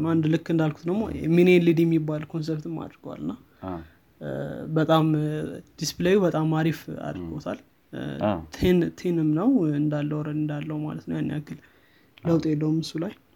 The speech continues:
Speaker 2: ኤክስዲአር
Speaker 1: እ፣
Speaker 2: ነው
Speaker 1: እና
Speaker 2: አይደል? የማክ ፕሮ
Speaker 1: አዎ።
Speaker 2: አይነት ማክ ፕሮ ላይ ኤክስዲአር ዲስፕሌይ የሚሉት አለ። እስከ ሲክስ ኬ የሚያሳዩ
Speaker 1: ትክክል።
Speaker 2: የዛ አይነት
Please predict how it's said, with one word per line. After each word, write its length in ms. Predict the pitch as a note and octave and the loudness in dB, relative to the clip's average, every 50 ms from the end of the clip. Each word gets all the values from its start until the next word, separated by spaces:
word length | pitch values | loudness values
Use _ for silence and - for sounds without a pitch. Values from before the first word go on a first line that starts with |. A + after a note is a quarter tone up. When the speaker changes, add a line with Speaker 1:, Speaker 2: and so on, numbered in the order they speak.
| _ _ _ - | _ _ _ -10
Speaker 2:
ኤክስዲአር 500 | - G2 - - A2 A2+ A#2+ A#2+ A#2 A2+ | -8 -8 -8 -2 0 2 4 6 4 4
Speaker 1:
እ፣ 120 | - - D#3 | 2 0 -2
Speaker 2:
ነው 160 | E3 D#3+ D#3+ | -2 -2 -2
Speaker 1:
እና 160 | E3 F3+ G#3+ | -2 -2 0
Speaker 2:
አይደል? 220 | B3 C4+ - E2 E2 | 0 0 -2 -2 -6
የማክ 840 | F2+ F2+ F2+ E2+ E2+ D#2+ - _ _ _ _ G#2 F2+ F#2+ G2 F#2+ - | -10 -10 -10 -10 -12 -14 -18 _ _ _ _ -8 -4 -4 -4 -4 -6
ፕሮ 140 | - - - G2 | -10 -8 -4 0
Speaker 1:
አዎ። 120 | E3+ F3 | 2 2
Speaker 2:
አይነት 260 | D#3+ C#3+ E2 D#2+ - - - G2 F#2+ F#2 - - _ _ _ _ _ _ - | 2 2 0 -4 -8 -12 -16 -18 -16 -18 -18 -20 _ _ _ _ _ _ -12
ማክ 140 | F#2 E2+ D#2 | -12 -12 -12
ፕሮ 140 | - - E2+ E2 | -12 -12 -10 -10
ላይ 140 | F2 F2+ F#2 F#2 - | -10 -12 -14 -14 -16
ኤክስዲአር 360 | - - - - - F2+ E2+ D2+ | -16 -18 -18 -14 -12 -12 -10 -10
ዲስፕሌይ 320 | - D#2+ - - F2 F2+ | -12 -12 -10 -10 -8 -8
የሚሉት 240 | F#2+ F2 D#2+ - - | -8 -10 -12 -12 -12
አለ። 140 | - - - _ _ _ _ _ | -14 -14 -14 _ _ _ _ _
እስከ 200 | - - - F#2 | -18 -12 -10 -8
ሲክስ 240 | - G#2+ G2 - - | -6 -6 -6 -6 -6
ኬ 80 | - - | -4 -2
የሚያሳዩ 320 | F#2+ F2 E2+ E2+ - D#3+ | -2 -2 -2 -2 0 0
Speaker 1:
ትክክል። 160 | D#3 C3+ A#2 | 2 2 2
Speaker 2:
የዛ 160 | G#2 F#2 F2 F#2 | 0 0 0 0
አይነት 260 | F2+ F2 F2 E2+ - | -2 -2 -4 -8 -10